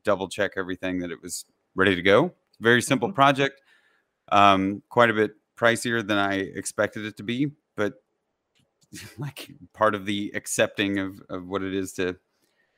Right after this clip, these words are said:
Speaker 1: own this little home and do the conversion on it. Um,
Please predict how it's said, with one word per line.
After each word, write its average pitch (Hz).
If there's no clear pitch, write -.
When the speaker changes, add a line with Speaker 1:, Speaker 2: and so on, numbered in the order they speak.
Speaker 1:
own 110
this 104
little 98
home 139
and 127
do 113
the 95
conversion 117
on 107
it. 110
Um, 98